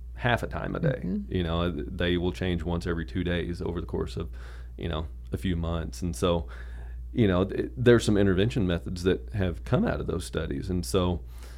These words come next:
Speaker 1: you know, I think what you're saying is this investment in the people in the office ergo.
Speaker 2: Mm-hmm.
Speaker 1: You know, you've gotta, you've gotta invest in more than just the equipment.
Speaker 2: That's right.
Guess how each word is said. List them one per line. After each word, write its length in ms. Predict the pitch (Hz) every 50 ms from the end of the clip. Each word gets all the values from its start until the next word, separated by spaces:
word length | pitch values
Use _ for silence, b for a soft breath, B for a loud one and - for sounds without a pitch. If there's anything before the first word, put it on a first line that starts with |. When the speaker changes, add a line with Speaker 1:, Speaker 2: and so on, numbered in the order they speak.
| b b b b
Speaker 1:
you 120 | - 113 104
know, 120 | 98 90
I 60 | 95
think 360 | 95 - - 113 113 110 - -
what 340 | - - 101 101 98 - -
you're 80 | 90 85
saying 340 | - - 95 113 117 101 90
is 140 | 85 78
this 280 | 87 92 82 - - - -
investment 680 | 104 95 92 87 82 95 92 92 - - - 92 90
in 100 | 85 80
the 60 | 78 -
people 500 | - - 123 127 127 - - 90 87 -
in 180 | - 90 87
the 80 | 85 65
office 360 | 78 80 78 - - - -
ergo. 440 | 92 98 110 104 71 - - - - -
Speaker 2:
Mm-hmm. 320 | 180 160 123 139 165 175 185 -
Speaker 1:
You 100 | 95 90
know, 100 | 90 87
you've 180 | 95 92 95
gotta, 300 | 104 107 117 127 131 92 -
you've 140 | 120 107 95
gotta 200 | 110 143 160 165
invest 480 | 156 120 98 87 98 98 95 - -
in 100 | 92 90 87
more 200 | 82 80 82 82
than 120 | 80 82
just 220 | 85 82 - - -
the 80 | 90
equipment. 520 | 85 - - - - - - - - - - - - -
Speaker 2:
That's 140 | 190 - 175
right. 180 | 147 147 160